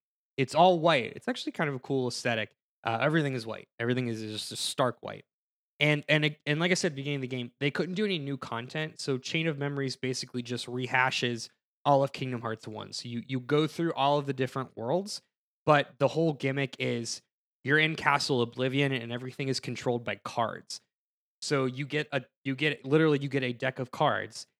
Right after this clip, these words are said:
and each of them, like, represent one of the worlds. So you, you put, uh, one of the worlds to a door,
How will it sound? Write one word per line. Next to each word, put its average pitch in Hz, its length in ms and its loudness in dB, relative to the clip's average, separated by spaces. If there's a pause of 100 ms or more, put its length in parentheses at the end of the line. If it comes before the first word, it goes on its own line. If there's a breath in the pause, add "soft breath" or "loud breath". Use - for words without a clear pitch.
(180)
and 123 260 -2
each 147 180 -4
of 139 120 0
them, 135 220 0
like, 123 220 -2
represent 131 580 -2 (100)
one 131 140 0
of 117 100 -4
the 120 100 0
worlds. 117 480 -4 (260)
So - 120 -4
you, 123 520 -2
you 127 120 -4
put, 165 340 2 (120)
uh, 127 320 6
one 143 200 2
of 139 100 -2
the 143 80 4
worlds 135 380 4
to 127 160 -2
a 117 40 -2
door, 120 520 2